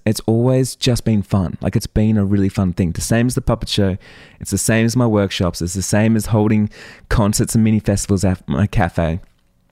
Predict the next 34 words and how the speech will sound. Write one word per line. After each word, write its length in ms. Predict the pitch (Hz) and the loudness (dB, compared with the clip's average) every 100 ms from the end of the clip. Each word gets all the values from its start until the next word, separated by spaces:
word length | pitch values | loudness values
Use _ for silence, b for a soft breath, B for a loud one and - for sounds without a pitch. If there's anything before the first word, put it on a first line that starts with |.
| _ _ - | _ _ -6
Like, 120 | 95 - | -4 0
every 300 | 135 135 143 | 0 0 0
single 380 | - 143 135 | 0 2 2
thing 340 | 127 127 107 - B B B | 0 0 0 -2 B B B
has 200 | - 101 | -4 -4
been, 320 | - 113 117 110 | -2 0 2 0
like, 220 | 101 - | -2 -2
the 80 | 107 | -2
same 280 | - 113 113 | 2 2 0
adventure, 420 | 92 101 107 101 | 0 0 0 0
but 200 | 92 90 | -2 0
really 260 | 95 95 | 0 0
fun. 400 | 90 95 82 90 - _ B B B | 0 -2 -2 -4 -12 _ B B B
So 160 | - 131 | 0 2
one 220 | 147 185 | 2 2
thing 180 | 220 190 | 2 2
I 80 | |
do 180 | 143 131 | 2 2
wanna 180 | 131 127 | 2 2
say, 420 | - 123 110 101 - _ - | 2 2 2 0 -4 _ -2
and 140 | 110 | 0
this 100 | 113 | 0
is 80 | 127 | 0
gonna 140 | 123 120 | 0 2
be 120 | 110 | 2
a 40 | |
takeaway 420 | - 107 - 104 | 2 0 2 0
for 140 | - 95 | 2 0
you, 240 | 90 90 B B B B | 2 0 B B B B
is 440 | 110 117 113 113 - _ _ | 0 2 2 0 -6 _ _
when 460 | 123 143 175 208 208 - | -2 2 2 2 0 0
you're 180 | 175 170 | 0 0
doing 380 | 147 143 143 143 | 0 0 2 0
something 540 | 135 123 127 117 | 0 0 2 0